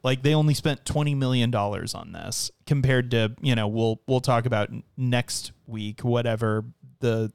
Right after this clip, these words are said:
the sequel movie spent, but it was a lot more.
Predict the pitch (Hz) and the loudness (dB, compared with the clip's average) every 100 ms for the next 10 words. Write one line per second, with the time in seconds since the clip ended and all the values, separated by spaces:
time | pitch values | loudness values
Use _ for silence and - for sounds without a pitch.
0 | - 120 107 170 160 123 110 104 107 92 | -6 -6 -2 -2 -2 -2 -4 -8 -8 -8
1 | - 98 87 - - - - - 190 214 | -6 -6 -6 -12 -20 -20 -20 -2 2 4
2 | 151 110 113 113 139 120 - 120 107 - | 2 0 -4 0 2 2 2 2 2 -2